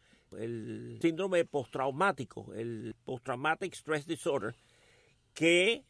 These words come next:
no era muy común entre los balseros de Guantánamo,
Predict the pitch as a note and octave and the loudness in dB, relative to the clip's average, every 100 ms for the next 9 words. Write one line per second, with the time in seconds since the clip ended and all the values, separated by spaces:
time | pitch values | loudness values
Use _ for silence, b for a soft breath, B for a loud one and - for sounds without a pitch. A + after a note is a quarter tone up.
0 | - A#2+ B2+ E3+ A3 - - E3 F#3 E3 | -10 0 2 2 0 -8 0 4 6 4
1 | E3+ G#3 D3+ G#3+ A3+ C3 A#2+ B2+ A#2 C#3+ | 2 2 4 4 4 -4 -4 -4 -2 -2
2 | C#3 A#2+ A2 - C3+ D#3 D#3 D#3+ D3 D#3 | -2 -4 -6 -4 -2 0 0 -4 0 0
3 | C#3+ D#3 | 0 -2